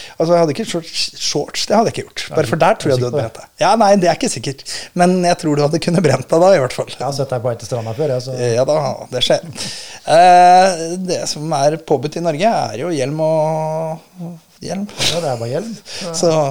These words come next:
Speaker 1: men altså, jeg pleier å kjøre, jeg pleier å kjøre med fullt utstyr. Jeg gjør det, men, eh,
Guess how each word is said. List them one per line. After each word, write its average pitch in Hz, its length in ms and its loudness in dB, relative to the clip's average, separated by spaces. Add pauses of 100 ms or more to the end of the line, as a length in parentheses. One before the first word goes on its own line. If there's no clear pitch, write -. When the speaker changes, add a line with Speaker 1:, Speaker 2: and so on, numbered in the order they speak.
(480)
Speaker 1:
men 180 160 4
altså, 180 220 4
jeg 160 100 4
pleier 139 300 4
å - 20 -2
kjøre, 127 300 4 (160)
jeg 127 100 -2
pleier 131 240 0
å - 60 -10
kjøre 131 180 -6
med 135 140 -8
fullt 120 180 -12
utstyr. 113 300 -10
Jeg 123 100 -2
gjør 139 160 4
det, 131 80 4 (140)
men, 139 260 0
eh, 127 380 -2